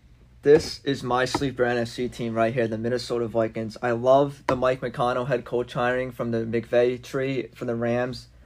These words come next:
Uh, I've been reading about him. It's fantastic. He has Jefferson running Texas routes out of the backfield. He has Jefferson doing a lot, almost like a Deebo Samuel.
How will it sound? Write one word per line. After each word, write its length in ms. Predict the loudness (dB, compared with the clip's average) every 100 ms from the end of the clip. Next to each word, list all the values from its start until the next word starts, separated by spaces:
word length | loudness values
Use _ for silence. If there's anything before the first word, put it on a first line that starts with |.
| -20 -20 -8 0
Uh, 140 | 2
I've 120 | 4
been 220 | 0 -2 -2
reading 280 | -2 -2 2
about 280 | 2 4
him. 320 | 2 0 -4 -10
It's 180 | -10 -12
fantastic. 880 | -12 -6 -4 0 2 2 -2 -8
He 100 | 0
has 180 | 2 2
Jefferson 680 | 4 2 2 -2 -4 -4 -4
running 280 | -2 -2 -2
Texas 460 | -4 -4 -2 -6 0
routes 300 | 2 2 2
out 120 | 0
of 80 | 0
the 40 |
backfield. 760 | -2 0 0 0 -4 2 2 2
He 100 | 2
has 300 | 2 0 -4
Jefferson 480 | -6 -2 -2 -2 -6
doing 180 | -4 0
a 60 |
lot, 300 | 4 4 2
almost 260 | 0 -2 -4
like 100 | -4
a 60 | -6
Deebo 320 | -6 -6 -6
Samuel. 560 | -6 -6 -2 0 0